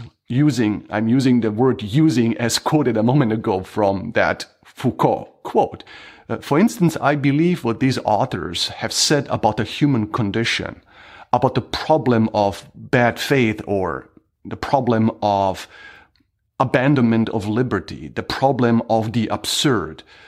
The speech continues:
the problem how we as human beings often don't take responsibility for our lives.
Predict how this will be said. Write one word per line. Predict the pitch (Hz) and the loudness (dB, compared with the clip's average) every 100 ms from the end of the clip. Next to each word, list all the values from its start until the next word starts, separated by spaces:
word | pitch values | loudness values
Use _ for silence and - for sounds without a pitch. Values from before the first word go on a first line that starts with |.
| - | -10
the | - | -8
problem | - 151 139 127 | -2 2 2 2
how | 120 | 0
we | 123 131 | 2 2
as | 123 | 2
human | - 123 113 | 2 2 2
beings | 101 117 123 117 | 2 2 2 2
often | 113 - 110 | -2 0 0
don't | 117 113 | 0 0
take | 113 107 | -2 -2
responsibility | 107 - 104 - 107 98 180 165 101 | -6 -4 -6 -2 -2 2 2 0 -4
for | 85 | -6
our | 80 | -6
lives. | 71 - 76 - | -4 -6 -8 -12